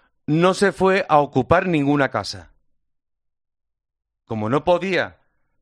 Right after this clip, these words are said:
pagar ningún alquiler, ella se fue a casa de sus padres, ¿vale? Entonces, claro, ya es importante que nos pongamos en sintonía, ¿vale? Que nos pongamos ahí en, en, en situación.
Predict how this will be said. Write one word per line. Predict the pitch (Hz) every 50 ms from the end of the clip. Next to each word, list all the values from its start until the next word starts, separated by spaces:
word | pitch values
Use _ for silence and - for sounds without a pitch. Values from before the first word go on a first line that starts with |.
| _ _ _ _ _ _ _ _ _ _ _ _ _ _ _ _ _ _ _
pagar | 127 117 110 113 135 143 147
ningún | 156 156 160 160 165
alquiler, | 156 143 - - 160 160 180 196 202 208 - _ _ _
ella | - 165 170 165 185 196 196 196 147
se | - - 160 139
fue | - - 165 196 226 - - _ _
a | 147 151 147
casa | 170 165 151 - 165 160
de | 156 139
sus | - 147 -
padres, | - 127 117 107 104 98 92 - _ _ _
¿vale? | 113 117 135 175 220 226 - _ _ _ _ _ _ _ _ _ _ _ _ _ _ _ _ _ _ _ _ _
Entonces, | 113 107 131 120 - 147
claro, | 117 139 135 117
ya | 107 113 120 135
es | - - 139
importante | 135 135 120 - 123 117 - 131 127 131 131
que | 120 131
nos | 120 117 -
pongamos | - 113 110 110 113 117 127 127 120
en | 120 107
sintonía, | - 107 98 - - 92 98 101 92 85 80
¿vale? | 87 98 113 - -
Que | - 104
nos | 104 98
pongamos | - 98 95 98 104 110 110 113 110 107 113
ahí | 107 107 117 120 117
en, | 110 101 95 95 - -
en, | 104 95 98 101 -
en | - 110 101
situación. | 90 - 104 98 98 87 - - 95 87 80